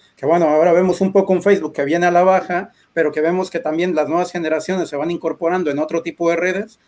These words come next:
con formatos diferentes, ¿no? Y entonces aquí también es que, eh, la aportación del, del humano como tal, eh,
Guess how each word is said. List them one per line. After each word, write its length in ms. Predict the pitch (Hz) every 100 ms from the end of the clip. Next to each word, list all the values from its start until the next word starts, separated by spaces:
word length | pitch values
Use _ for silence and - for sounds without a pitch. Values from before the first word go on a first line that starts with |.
| _ _
con 180 | - 156
formatos 480 | 135 143 165 180 160
diferentes, 500 | 135 156 170 151 131
¿no? 220 | 147 185
Y 60 | 175
entonces 400 | 135 165 196 156
aquí 180 | - 165
también 340 | 170 160 175
es 140 | 180
que, 320 | - 175 135 123 _ _ _
eh, 200 | 151 151 151
la 140 | 165
aportación 640 | - 156 147 151 - 190
del, 680 | 190 160 151 139 131 127 156
del 160 | 143 147
humano 400 | 147 165 190 185
como 240 | 147 147
tal, 320 | 160 185 220 - _ _ -
eh, 400 | 156 147 135